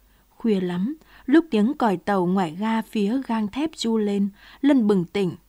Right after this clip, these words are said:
Lương đã thấy Lân chính là Chiến, nụ hôn với Lân là nụ hôn mà Lương trao cho Chiến đó thôi.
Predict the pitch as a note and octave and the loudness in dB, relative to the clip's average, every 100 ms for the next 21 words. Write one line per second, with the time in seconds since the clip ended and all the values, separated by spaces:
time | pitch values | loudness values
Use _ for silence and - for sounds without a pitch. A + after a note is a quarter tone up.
0 | _ _ _ A3+ A#3 G3+ G3+ C4+ G#3+ A#3 | _ _ _ 0 2 2 0 -2 -2 -2
1 | A3+ G#3+ G3+ G#3 A#3 D4 - - G3 G#3+ | 0 0 0 -2 0 -2 -4 -4 -2 -2
2 | D#4+ _ - - A#3 G3+ A3+ C4 B3 D4 | -4 _ -18 0 2 2 2 0 0 0
3 | D4 C#4 C4+ A3 F3+ F#3+ F#3+ A#3 C#4 A#3 | 2 0 0 0 0 0 -2 -2 0 0
4 | D#3 F#3+ B3+ B3 B3+ B3 B3 B3+ - A3 | 0 -2 -2 -4 -6 -6 -4 -4 -2 -2
5 | A#3+ A3 A#3+ A#3+ A3 | -2 -4 -4 -4 -2